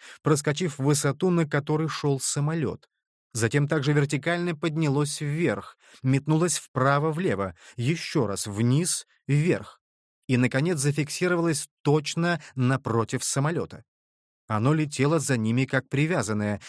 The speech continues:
на высоте десять тысяч метров со скоростью восемьсот километров в час. «Почётный эскорт», — пробормотал Черкашин. «Какая честь для нас».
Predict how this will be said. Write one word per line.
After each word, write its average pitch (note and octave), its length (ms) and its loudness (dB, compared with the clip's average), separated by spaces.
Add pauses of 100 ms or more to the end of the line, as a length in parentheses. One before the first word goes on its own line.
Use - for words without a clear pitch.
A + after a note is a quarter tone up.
на C3+ 160 2
высоте D3+ 360 0
десять D3+ 440 -2
тысяч D3+ 340 -4
метров E3+ 560 -2 (200)
со B2 200 0
скоростью F3+ 600 0
восемьсот D#3 640 0
километров C#3 800 0
в - 40 -18
час. - 540 -4 (1040)
«Почётный A2+ 840 -4
эскорт», — - 600 -8 (420)
пробормотал B2 540 2
Черкашин. G#2 600 -6 (420)
«Какая C3+ 380 0
честь A#2+ 400 -2
для A2 160 0
нас». - 340 -8